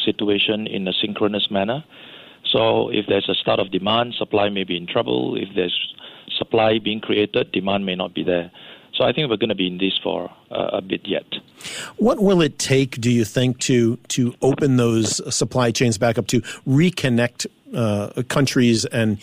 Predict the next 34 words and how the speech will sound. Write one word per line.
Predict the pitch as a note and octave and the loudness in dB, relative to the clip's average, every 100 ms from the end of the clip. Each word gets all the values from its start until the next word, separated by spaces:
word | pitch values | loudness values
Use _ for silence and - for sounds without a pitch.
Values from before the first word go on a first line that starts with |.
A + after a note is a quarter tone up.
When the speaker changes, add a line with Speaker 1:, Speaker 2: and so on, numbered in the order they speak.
| - - | -8 -4
Speaker 2:
economies | B2 - B2 B2 A2 G#2+ - | -4 0 2 4 4 2 2
once | A#2+ A2+ | 0 2
again? | A#2 A2 - - | 2 0 -2 -4
Is | D#3+ | 0
it | F#3 | 2
just | - A#3 - | 2 0 0
a | |
function | C#3 - D#3 D#3+ - E3+ - | -2 -2 0 0 0 0 2
of | C3 - | 0 0
time, | C#3+ C3+ D3 D#3 | 0 2 2 2
or | C3+ B2+ B2 - - - | 4 4 2 -2 -18 -2
can | D#3 | 0
specific | C#3 - - - - F3 - | 0 0 0 -2 -2 -4 -2
actions, | G#2 G#2 - A2 | -2 0 0 0
do | - | 2
you | A2 | 2
think, | A#2 | 0
be | G#2+ G2+ | 0 0
taken | A2+ G#2 A2+ F#2+ | 2 2 0 2
to, | G#2 F#2+ - - | 0 0 -4 -8
to | - | -4
start | - C#3 A2+ | 0 0 0
to | |
free | A2+ - B2+ A2+ | -4 0 4 4
up | A2 - | 4 0
some | G#2+ G#2 | -2 0
of | |
those, | G2 F#2+ - - - - | 0 -2 -6 -12 -20 -8
some | - A#2 | 0 4
of | G#2+ | 4
those | G#2 G#2 | 2 2
lines? | G2+ G2+ F#2+ F2+ - _ _ _ - | 2 2 0 -4 -8 _ _ _ -10
Speaker 1:
Mm. | B2 A#2+ F#2 - - | -6 -4 -6 -8 -2
Well, | C3 | 0